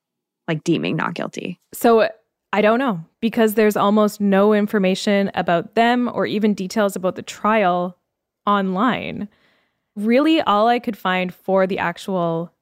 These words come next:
Speaker 2: trial is just brief one-sentence mentions of their name in an article, but, like, no
Speaker 1: Hmm.
Speaker 2: pictures, no backstory, no previous convictions, nothing. Not even a Wikipedia page, which, like, for the Spanish trial of the century.
Speaker 1: What?
Speaker 2: I know.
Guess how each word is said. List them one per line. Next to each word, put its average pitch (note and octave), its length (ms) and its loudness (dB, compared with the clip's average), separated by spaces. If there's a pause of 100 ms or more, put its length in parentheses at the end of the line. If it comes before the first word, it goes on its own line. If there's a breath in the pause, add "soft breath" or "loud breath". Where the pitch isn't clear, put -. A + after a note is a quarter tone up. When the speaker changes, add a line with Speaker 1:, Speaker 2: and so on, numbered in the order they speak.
(640)
Speaker 2:
trial G#3+ 640 -2 (160)
is G#3+ 160 0
just A3+ 280 -4
brief A#3 340 0
one-sentence G3+ 640 0
mentions F#3 400 -2
of F3 140 -4
their F3 140 -2
name E3+ 440 -4 (560)
in G#3+ 140 4
an F#3+ 100 0
article, - 580 -4
but, F#3+ 140 -2
like, F3 240 -2
no F3 120 0
Speaker 1:
Hmm. - 120 -2
Speaker 2:
pictures, F#3 320 0
no F3+ 100 0
backstory, F#3 520 -2
no F3+ 120 -2
previous F#3 420 -4
convictions, G#3 540 -2
nothing. G3+ 460 0 (380 soft breath)
Not C4+ 160 2
even A4 160 4
a F#4 60 2
Wikipedia C4+ 600 2
page, E3+ 400 -4
which, G3 240 -2
like, G3 220 2
for - 140 -6
the G#3+ 100 2
Spanish C#4 440 -2
trial G3+ 360 0
of F3+ 140 -2
the D#3+ 80 -14
century. A#3+ 480 -2
Speaker 1:
What? G#4 520 0
Speaker 2:
I G3 260 2
know. G#3 440 -4